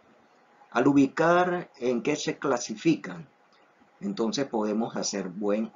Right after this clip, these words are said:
eh, buen uso de los órganos vocales para la producción del sonido,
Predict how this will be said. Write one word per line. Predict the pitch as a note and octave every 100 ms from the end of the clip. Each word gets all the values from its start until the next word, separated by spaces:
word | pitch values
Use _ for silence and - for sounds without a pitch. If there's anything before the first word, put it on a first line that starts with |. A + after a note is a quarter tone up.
| A2+ A#2 -
eh, | G#2 F#2+
buen | F#2+ A2+ B2+
uso | C#3+ D#3
de | C3+ G#2+
los | F#2 G#2
órganos | G2 G2+ G2+ -
vocales | - - - - - _ _ _ _ _ -
para | A2 A#2+
la | B2+
producción | - C3+ B2+ - G2+
del | A2 G#2+
sonido, | B2 A#2 C3+ G#2